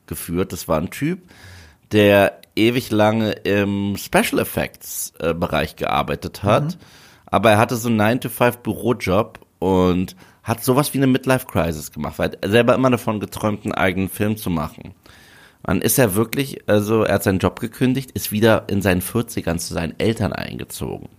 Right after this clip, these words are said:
Speaker 1: ja.
Speaker 2: Mhm.
Speaker 1: Hat dort diesen Film gedreht, animiert, teilweise mit Puppenarbeit gebaut und der Computer hat das ewig lange, monatelang teilweise gerendert,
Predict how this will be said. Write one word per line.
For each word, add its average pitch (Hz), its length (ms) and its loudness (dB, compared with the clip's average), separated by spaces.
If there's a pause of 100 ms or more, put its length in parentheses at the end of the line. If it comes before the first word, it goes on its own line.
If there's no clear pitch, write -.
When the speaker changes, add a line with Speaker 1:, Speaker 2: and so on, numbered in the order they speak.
(200)
Speaker 1:
ja. 92 420 2
Speaker 2:
Mhm. 151 240 -6 (420)
Speaker 1:
Hat - 500 0
dort 135 680 4 (400)
diesen 98 200 -4
Film 104 340 2
gedreht, 107 800 -2 (260)
animiert, 98 880 0 (400)
teilweise 92 540 4
mit 87 220 0
Puppenarbeit 147 640 0
gebaut 165 560 2 (760)
und 117 300 2 (140)
der 107 220 2
Computer 120 500 2
hat 104 160 0
das - 200 -4 (520)
ewig 123 420 2
lange, 107 300 4
monatelang 95 640 2
teilweise 92 380 2
gerendert, 87 640 -4